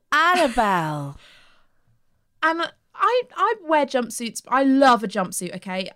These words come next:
Speaker 2: I, it's my favourite thing to wear. I probably wear them three or four times a week. I've got,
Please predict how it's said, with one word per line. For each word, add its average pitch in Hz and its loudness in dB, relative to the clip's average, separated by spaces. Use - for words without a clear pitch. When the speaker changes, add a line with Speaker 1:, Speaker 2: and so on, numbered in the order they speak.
Speaker 2:
I, 208 -8
it's - -18
my 208 -4
favourite 330 -2
thing 214 -6
to - -18
wear. 190 -2
I 202 -12
probably 269 -8
wear 226 -2
them 196 -4
three - -10
or 220 -4
four 196 -8
times 190 -8
a - -10
week. 175 -10
I've 185 -8
got, 202 -2